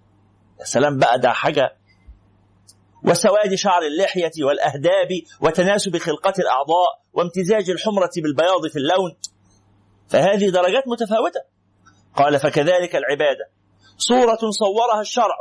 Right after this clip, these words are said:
وتعبدنا بفعلها باكتسابها"، و-، وكلمة باكتسابها دي إشارة عقدية يعني، و-، "وتعبدنا بفعلها"، خلاص، أو باكتسابها، "فروحها وحياتها الباطنة الخشوع والنية وحضور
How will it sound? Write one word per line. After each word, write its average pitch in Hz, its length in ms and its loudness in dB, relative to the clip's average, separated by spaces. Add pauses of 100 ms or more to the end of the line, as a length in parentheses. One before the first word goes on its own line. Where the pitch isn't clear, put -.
وتعبدنا 269 880 0
بفعلها 202 540 -2
باكتسابها"، 165 680 -2 (1080)
و-، 135 280 0
وكلمة 190 340 0
باكتسابها 180 500 0
دي 202 260 -4
إشارة 202 260 2
عقدية 160 540 -2
يعني، - 220 -4 (1400)
و-، - 320 2
"وتعبدنا 208 640 0
بفعلها"، 165 480 -2 (320)
خلاص، 214 380 0 (500)
أو 254 160 4
باكتسابها، 165 560 0 (220)
"فروحها 214 680 2
وحياتها 269 680 0
الباطنة 269 600 -2 (320)
الخشوع 214 640 -2
والنية 196 580 0
وحضور 202 460 -2